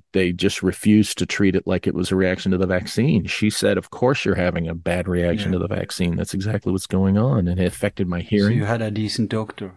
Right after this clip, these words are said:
Speaker 2: Good for
Speaker 1: Yeah.
Speaker 2: you.
Speaker 1: Oh, she's wonderful in my oncology team.
Speaker 2: And, and, and she may have prevented worse because
Speaker 1: Oh, yeah.
Speaker 2: people get boosted, right? You would probably have got boosted if you hadn't
Speaker 1: Oh, I,
Speaker 2: noticed.
Speaker 1: I will not. I, they're not coming near me with another
Speaker 2: Yeah.
Speaker 1: one. I have no boosters.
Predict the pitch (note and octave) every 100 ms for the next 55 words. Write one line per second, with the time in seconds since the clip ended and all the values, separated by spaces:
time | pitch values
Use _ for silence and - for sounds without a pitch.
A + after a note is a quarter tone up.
0 | _ _ - A2+ G2 G#2 A2 A#2+ G2 C3
1 | C#3 G#2+ - A#2+ F#2 G#2 G#2+ G2+ F#2+ F#2+
2 | F#2+ F#2+ F#2+ F#2+ - G2+ G#2+ G#2+ G2 F#2
3 | - - E3 G#3 E3 D#3+ F3+ F3+ F3+ D#3+
4 | - D3 D3+ E3 - D3+ C3+ D3 D#3 A#2+
5 | - - C3 C#3+ B2+ D3+ D#3+ G#2+ D#3 D3+
6 | C#3 C3 A2 C3+ B2+ D3+ - A#2+ G#2 A2+
7 | C3 - D3 D3 C#3 - D3+ C3+ B2 B2
8 | A2 B2+ D3+ C#3 B2 A2+ A#2 G#2+ A#2+ A2
9 | A2 B2+ A#2 B2+ B2+ C3 B2+ G#2 A#2 A#2+
10 | A2+ A2 G#2+ A2+ - _ _ - A2+ A2+
11 | - A2+ A2 A#2 A#2 - A#2 G#2+ G#2 G2+
12 | F#2+ F2+ F2+ F#2 F#2 F2 E2 D#2+ D2+ -
13 | - - F#2 G2 F#2+ A2 A#2+ C3 A#2+ A#2+
14 | - - A2+ A2+ -